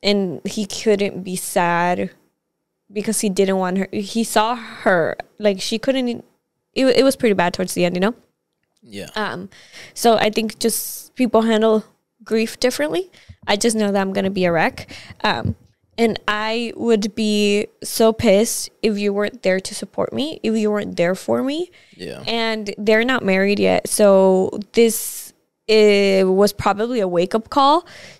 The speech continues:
Speaker 1: to realize that this is not the type of person that he wants to be with. Someone that is, I understand the finances, but money comes and goes.
Speaker 2: Yeah.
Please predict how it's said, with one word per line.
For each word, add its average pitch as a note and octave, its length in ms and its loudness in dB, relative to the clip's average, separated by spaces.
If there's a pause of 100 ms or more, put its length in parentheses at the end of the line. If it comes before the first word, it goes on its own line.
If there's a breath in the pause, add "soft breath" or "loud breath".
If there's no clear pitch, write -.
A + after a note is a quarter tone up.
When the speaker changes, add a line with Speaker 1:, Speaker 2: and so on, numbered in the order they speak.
(100)
Speaker 1:
to G#3+ 840 2
realize A3 720 2
that G3+ 220 -6
this G3+ 180 -2
is A3+ 120 2
not G3+ 240 0
the G3+ 100 0
type G3 240 -2
of - 80 -20
person G3+ 340 -2
that F#3+ 120 -4
he F#3+ 100 -4
wants F#3 320 -2
to G3 80 -4
be F3+ 180 -8
with. - 380 -10 (640 soft breath)
Someone A3 360 2
that G3 480 0 (340)
is, G3 640 2 (580)
I B3+ 140 6
understand A3+ 540 0
the G#3 60 -4
finances, A3 680 -4 (320 soft breath)
but A#3 380 2 (1700)
money A3+ 300 -2
comes A#3+ 260 -6
and G3+ 100 -2
goes. - 460 -6
Speaker 2:
Yeah. F#2+ 480 -12